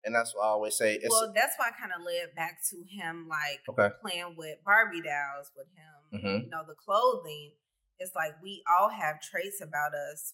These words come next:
Speaker 2: when we're kids, and it just shows how we're gonna be when we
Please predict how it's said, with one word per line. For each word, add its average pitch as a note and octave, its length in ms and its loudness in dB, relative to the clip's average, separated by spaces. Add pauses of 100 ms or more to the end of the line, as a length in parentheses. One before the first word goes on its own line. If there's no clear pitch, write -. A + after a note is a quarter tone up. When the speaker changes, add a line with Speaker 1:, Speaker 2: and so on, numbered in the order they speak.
Speaker 2:
when D#3 320 -14
we're C#3 140 -14
kids, F#3+ 520 -6
and D3 120 -14
it D3 120 -16
just D3 480 -16
shows D#3+ 760 -6 (140)
how F#3 200 4
we're E3+ 80 -6
gonna D#3 160 -10
be D#3+ 140 -8
when C#3 160 -18
we C#3 120 -14